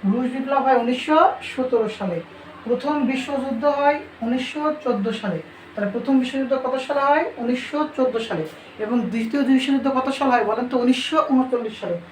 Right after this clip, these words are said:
দ্বিতীয় বিশ্বযুদ্ধ কত সালে? উনিশশো ঊনচল্লিশ সালে। এরকম গুরুত্বপূর্ণ সাল সম্পর্কে যদি আপনারা সাধারণ জ্ঞান ক্লিয়ার করতে চান, তাহলে অবশ্যই আমাদের Facebook পেজ জয় টিউটর এবং YouTube চ্যানেল জয় টিউটর এইটটি সিক্সের সাথে থাকবেন। সকলকে ধন্যবাদ।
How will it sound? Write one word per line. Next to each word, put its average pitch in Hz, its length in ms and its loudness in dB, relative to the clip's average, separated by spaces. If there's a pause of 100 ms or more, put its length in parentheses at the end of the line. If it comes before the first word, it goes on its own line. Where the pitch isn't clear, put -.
(260)
দ্বিতীয় 240 260 -2
বিশ্বযুদ্ধ 269 520 0
কত 254 120 0
সালে? 262 200 2
উনিশশো 285 580 2 (180)
ঊনচল্লিশ 240 800 -2
সালে। 185 180 -4 (340)
এরকম 254 320 4
গুরুত্বপূর্ণ 262 540 4
সাল 233 300 2
সম্পর্কে 254 420 -2
যদি 254 240 0
আপনারা 247 260 0
সাধারণ 226 460 -4
জ্ঞান 247 240 -2
ক্লিয়ার 233 280 0
করতে 247 300 -6
চান, 277 180 0 (340)
তাহলে 226 280 0
অবশ্যই 233 440 0
আমাদের 226 320 0 (100)
Facebook 220 360 -6
পেজ 240 200 0
জয় 226 160 0
টিউটর 254 380 0 (100)
এবং 220 360 0 (260)
YouTube 226 340 -6
চ্যানেল 240 220 0
জয় 220 240 -2
টিউটর 226 380 0
এইটটি 214 280 -2
সিক্সের 269 360 -4
সাথে 214 280 -6
থাকবেন। 165 300 -8 (380)
সকলকে 226 440 -2 (320)
ধন্যবাদ। 175 300 -4